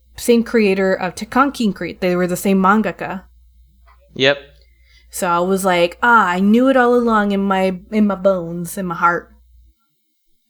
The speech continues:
Speaker 2: Yeah, I'd say, like, when it comes to, like, the biggest weebs in the world, the French are probably the biggest weebs.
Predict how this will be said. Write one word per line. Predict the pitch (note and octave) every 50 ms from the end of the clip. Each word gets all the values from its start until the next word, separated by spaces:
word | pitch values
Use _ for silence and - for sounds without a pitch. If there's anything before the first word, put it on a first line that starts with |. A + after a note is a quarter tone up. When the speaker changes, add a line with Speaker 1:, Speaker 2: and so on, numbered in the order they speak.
| _ -
Speaker 2:
Yeah, | A#2 A2+ A#2 A2 A2 A2 A2 A2
I'd | A#2 B2+ B2
say, | - F3 F#3 F#3
like, | F3 E3 D#3+ D3+ C#3+
when | C3 B2
it | A#2+ A#2+
comes | - C3+ C#3 C#3
to, | - C#3
like, | C3 B2+ B2
the | A#2+
biggest | A2 G#2+ A2+ A2+ A2 A#2+ A#2 -
weebs | - A#2 A2+ A#2+ A#2+
in | A#2 A2
the | G#2+
world, | G2+ G2+ G#2 G#2+ G#2+ G#2
the | G#2
French | - - - G#2 G2+ G2+ -
are | G2 G2 G2+ G2+
probably | G2 _ _ G#2+ G#2 G2 G2+ G#2+ G2+ G2+ G#2
the | G#2
biggest | F#2+ G#2 G#2 G2 G2+ G2 - F#2+
weebs. | G#2 G2+ G2 G2+ F#2+ - -